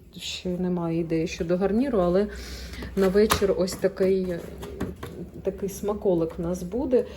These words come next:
Коштувало це вісім шістдесят п'ять, аж сімсот вісімдесят грамів. І знижка вийшла два шістдесят, тож я заплатила шість євро, е, шість євро за ось, е,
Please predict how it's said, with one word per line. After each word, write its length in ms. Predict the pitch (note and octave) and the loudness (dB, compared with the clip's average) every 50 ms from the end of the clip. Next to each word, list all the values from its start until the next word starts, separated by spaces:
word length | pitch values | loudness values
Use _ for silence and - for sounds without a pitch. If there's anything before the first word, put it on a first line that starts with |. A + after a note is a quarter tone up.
| - - - - - - - - - - | -16 -16 -16 -18 -18 -18 -18 -18 -8 0
Коштувало 580 | - B3 A#3+ A#3+ - - G#3 G#3 G3+ G3 G3 | 2 2 2 2 0 -2 0 2 4 4 2
це 260 | G3 - - G#3+ G3 | 0 0 0 2 2
вісім 460 | F#3 F3+ F3+ A#3 A#3+ - - - G3+ G3 | 2 2 0 0 0 0 0 0 0 0
шістдесят 720 | F#3 - - G3+ F#3 F3+ G3+ G#3+ - - A#3+ A#3+ A#3+ - | 0 -2 -2 -4 -2 -2 -2 -2 2 2 2 2 2 -2
п'ять, 520 | - F#3+ F3+ F3+ E3+ F3 F3+ F#3+ - - - | -2 0 2 2 4 2 2 0 -2 -2 -2
аж 400 | F#3 F3+ F3+ F3+ - - - - F3+ F3 | 0 0 0 -2 -4 -4 -2 0 0 0
сімсот 460 | F#3 - - G3+ G3 - A3+ - - | 0 -2 -4 -4 -2 -2 -4 -2 -2
вісімдесят 680 | G3+ G3 - - G3+ F#3+ F#3+ F3+ F#3 - - G3 F#3 F3+ | -4 -6 -4 -2 -2 0 0 -2 -2 -2 0 2 2 2
грамів. 520 | F3+ E3+ F#3+ E3 D#3 D#3 D#3+ E3+ G#3 B3+ C4 - - - - - - - - - | 0 -2 -2 -2 -2 -4 -4 -4 -4 -4 -4 -6 -12 -16 -18 -18 -18 -14 -8 -4
І 500 | F3+ F3+ E3 - F#3+ G3+ G#3+ G#3+ G#3+ G#3 | -4 -4 -2 -4 -4 -2 0 0 0 0
знижка 400 | F#3+ - A3 B3 B3 - - G3+ | 2 2 2 0 2 2 2 4
вийшла 380 | F3+ G3 G#3+ - - - F#3+ F3 | 4 4 2 2 2 2 2 2
два 300 | E3 E3 E3 G3 G3 G3+ | 4 2 4 4 4 4
шістдесят, 720 | G3+ - - F#3 F3+ F3 F3+ F#3 F#3 - - F#3+ F3+ F3+ F3+ - | 2 -4 -6 -6 -4 -4 -4 -4 -2 0 0 2 2 0 0 -2
тож 260 | F#3 F3+ - - - | -6 -6 -4 0 2
я 120 | F#3+ G3 | 2 2
заплатила 580 | F#3+ G3 F#3 - F3+ F3 F3 - G3 F#3+ F#3 F#3 | 2 0 -2 -2 -4 -4 -2 0 2 2 2 2
шість 540 | F#3 - - - F#3 G3 F#3+ - - - F3 | 0 -2 -6 -6 -4 -6 -6 -8 -10 -10 -8
євро, 520 | E3+ F3+ G3 G#3 A3 A3 A3+ A3 G3 F#3 F3+ - - - - - - - - - - - - - - - - - - - | -4 -2 -2 0 0 0 0 0 0 0 0 -4 -10 -16 -20 -20 -20 -18 -18 -18 -20 -20 -18 -6 -4 -4 -4 -4 -6 -6
е, 300 | F3+ F#3+ F#3 F3 F3 E3+ F3+ | -4 -2 0 0 0 0 -2
шість 400 | F3 - - G3+ G3 - - - | -2 -2 -2 -4 -6 -6 -8 -4
євро 380 | F3+ F3+ F#3+ F#3 F#3+ F3 E3+ F3 | 0 0 0 2 2 0 0 -2
за 360 | E3+ E3+ E3+ F3 F3 F3 E3+ | -2 -2 -2 -2 0 -2 -2
ось, 500 | - - E3+ F3 E3+ E3+ - - - - - | -4 -4 -4 -4 -4 -6 -8 -10 -10 -10 -8
е, 220 | F3 E3+ E3 E3+ | -6 -6 -6 -6